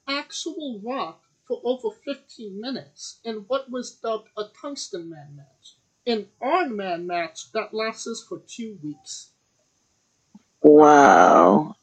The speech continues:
Speaker 2: that's commitment right there, I've gotta say. He might have broken a res-, uh, wrestling record, world record.
Speaker 1: I'm pretty sure he did, and he still didn't win the match.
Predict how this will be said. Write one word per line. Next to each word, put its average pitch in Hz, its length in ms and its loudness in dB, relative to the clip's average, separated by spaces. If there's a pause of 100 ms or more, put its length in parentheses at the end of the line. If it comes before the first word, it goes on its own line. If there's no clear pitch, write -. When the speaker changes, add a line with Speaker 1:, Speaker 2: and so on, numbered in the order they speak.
(140)
Speaker 2:
that's 160 440 6
commitment 127 600 6
right 90 280 8
there, 107 240 8
I've - 140 2
gotta - 300 6
say. - 600 4 (120)
He 170 140 6
might 160 180 10
have 160 100 6
broken 160 320 8
a 160 100 10
res-, 151 320 4
uh, 156 240 8
wrestling 151 440 6
record, 160 480 4
world 160 340 4
record. - 380 2 (180)
Speaker 1:
I'm 277 160 -4
pretty 494 260 -4
sure 320 220 -6
he 240 240 -10
did, - 240 0
and - 140 0
he 247 120 -4
still 294 280 -8
didn't 269 180 -6
win 220 160 -6
the 208 60 -8
match. - 480 -12